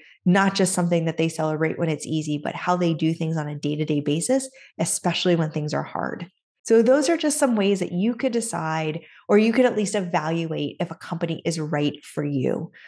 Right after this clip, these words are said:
which is honestly one of the biggest pieces you're trying to decide, right? Like, let's just pick an accountant. You can be an accountant at a million different companies. How do you decide which company to be the accountant for? It could have been the industry.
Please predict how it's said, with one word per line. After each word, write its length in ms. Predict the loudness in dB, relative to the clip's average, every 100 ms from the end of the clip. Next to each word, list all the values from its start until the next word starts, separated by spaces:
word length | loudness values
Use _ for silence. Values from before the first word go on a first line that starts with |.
| -4
which 160 | 0 2
is 100 | 0
honestly 440 | 2 2 2 4
one 220 | 4 4 4
of 40 |
the 80 | 2
biggest 400 | 2 2 2 0
pieces 320 | -2 -2 0
you're 120 | 0
trying 260 | 0 -2 0
to 60 |
decide, 460 | 0 0 0 0 -2
right? 280 | -2 0 0
Like, 280 | -2 -4 -6 -20 -20 _ _ _
let's 200 | 0 2
just 180 | 0 0
pick 160 | 0
an 60 | 2
accountant. 580 | 0 -2 -4 -4 -10 -12 _ _ -2
You 120 | 0
can 300 | 2 2 2
be 180 | 2 2
an 100 | 0
accountant 500 | 0 0 0 -2 0
at 120 | 0
a 40 | 2
million 880 | 0 0 0 0 2 4 4 2 0
different 300 | -2 -6 -6
companies. 560 | -6 -4 -6 -8 -12 -18 _ -6
How 180 | 2 4
do 120 | 6
you 80 | 4
decide 540 | 4 4 4 2 2
which 180 | 0 0
company 360 | -2 0 2 0
to 40 |
be 160 | 0 0
the 120 | -2
accountant 500 | -4 -10 -8 -10 -6
for? 480 | -2 0 -2 -4 -10 -20 -20 _ _
It 120 | 0
could 200 | 4 4
have 140 | 4 4
been 140 | 4
the 140 | 4 4
industry. 720 | 4 2 0 2 2 0